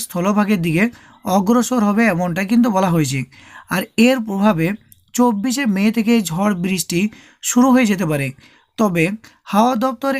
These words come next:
এখনও পর্যন্ত এই সাইক্লোন সম্পর্কে খুব বেশি শক্তিশালী হবে বলে জানাচ্ছে না, অর্থাৎ এই যে সাইক্লোন সেটা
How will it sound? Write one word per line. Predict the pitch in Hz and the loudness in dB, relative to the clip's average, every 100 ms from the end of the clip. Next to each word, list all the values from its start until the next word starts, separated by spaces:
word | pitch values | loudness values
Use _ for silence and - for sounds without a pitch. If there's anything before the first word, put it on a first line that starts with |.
| 185 | -2
এখনও | 226 254 226 | 2 2 2
পর্যন্ত | 240 202 190 151 180 240 - _ - 208 | 0 0 0 0 0 0 -6 _ -4 0
এই | 247 226 | 2 0
সাইক্লোন | - 208 208 208 226 240 233 226 | 0 0 0 2 2 4 2 2
সম্পর্কে | 214 202 190 156 175 226 - _ _ | 0 0 -4 -2 -4 -4 -8 _ _
খুব | - 294 214 | 0 2 4
বেশি | 254 269 262 220 | 2 0 -2 -2
শক্তিশালী | 220 240 220 233 240 185 | -2 -2 0 2 2 0
হবে | 180 208 190 | 0 0 2
বলে | 170 220 - - _ - | 0 0 -4 -20 _ -4
জানাচ্ছে | 165 165 202 - | 0 2 0 0
না, | 165 170 | -2 -2
অর্থাৎ | 180 233 220 | -2 -2 -2
এই | 185 190 | 0 0
যে | 220 | 0
সাইক্লোন | 196 175 170 175 226 - - - | 0 -2 0 2 0 -4 -20 -6
সেটা | - 240 | 0 0